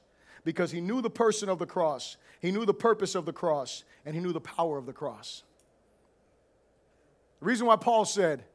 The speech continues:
"I boast in nothing but the cross," it wasn't because he knew a story. It was because he knew a person.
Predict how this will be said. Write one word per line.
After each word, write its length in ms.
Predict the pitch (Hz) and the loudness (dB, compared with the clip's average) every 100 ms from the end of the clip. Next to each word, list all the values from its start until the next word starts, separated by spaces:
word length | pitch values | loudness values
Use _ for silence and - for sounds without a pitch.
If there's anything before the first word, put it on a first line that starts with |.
| _ _ _ _ - | _ _ _ _ -4
"I 140 | 175 | -2
boast 760 | 151 151 262 269 190 - - - _ - _ _ _ _ _ _ _ | 0 6 8 8 4 -4 -8 -16 _ -20 _ _ _ _ _ _ _
in 220 | 185 190 | -6 0
nothing 640 | 208 330 - 349 277 175 127 - - | 6 6 6 6 6 4 -2 -14 0
but 140 | 202 | 0
the 80 | 196 | 0
cross," 560 | - 185 139 113 - - _ _ _ _ _ _ _ _ _ _ _ _ _ _ | 0 2 2 -4 -14 -18 _ _ _ _ _ _ _ _ _ _ _ _ _ _
it 60 | 143 | 2
wasn't 240 | 233 233 | 4 4
because 240 | 226 226 | 2 2
he 80 | 208 | 2
knew 140 | 226 220 | 0 -2
a 40 | |
story. 380 | - 190 151 127 | -2 0 0 -2
It 1000 | 110 _ _ _ _ _ _ _ _ 151 | -12 _ _ _ _ _ _ _ _ -14
was 80 | |
because 280 | 135 147 165 | -12 -6 -4
he 80 | 156 | -4
knew 100 | 156 | -6
a 60 | 156 | -6
person. 360 | 156 139 127 | -6 -8 -12